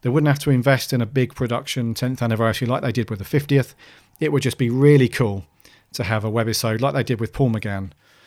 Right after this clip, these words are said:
And that would, you know, lead us nicely into Doctor Who. And there may be a couple of,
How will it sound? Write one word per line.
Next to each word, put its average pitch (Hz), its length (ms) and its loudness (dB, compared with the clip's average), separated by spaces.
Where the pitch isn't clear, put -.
And 107 340 -4
that 120 180 0
would, 117 260 -6
you 113 120 -6
know, 104 100 -4
lead 107 300 -2
us 95 100 -8
nicely 113 420 -2
into 104 440 -6
Doctor 123 280 -6
Who. 107 80 0
And 151 80 2
there 196 80 2
may 180 160 4
be 147 180 0
a 139 120 2
couple 139 300 0
of, 120 280 -2